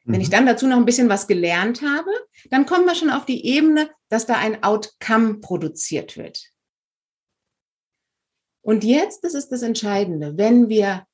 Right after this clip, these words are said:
Speaker 1: Werte dahinter stellen und wenn wir eine Haltung einnehmen zu diesem Thema, sei es Führung, sei es, ähm, Diversity Teams, dann kommen wir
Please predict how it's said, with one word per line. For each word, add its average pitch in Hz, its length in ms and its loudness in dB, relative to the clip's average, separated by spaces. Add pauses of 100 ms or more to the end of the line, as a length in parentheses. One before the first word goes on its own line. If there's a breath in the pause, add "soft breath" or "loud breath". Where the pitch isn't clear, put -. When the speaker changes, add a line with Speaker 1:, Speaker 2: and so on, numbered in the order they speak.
(220)
Speaker 1:
Werte 247 720 0
dahinter 185 500 -4
stellen - 580 -14 (680)
und 170 140 -8
wenn 214 200 4
wir 226 160 2
eine 196 360 0
Haltung 247 760 -2 (340)
einnehmen 214 800 2
zu 269 280 -4
diesem 208 500 -4
Thema, 185 360 2
sei 175 200 -2
es 175 160 -6
Führung, 214 480 0 (220 loud breath)
sei 185 340 2
es, 185 320 -6
ähm, 175 460 -6
Diversity 175 640 -4
Teams, 160 440 -12 (480)
dann 277 380 2
kommen 262 480 4
wir 233 420 -2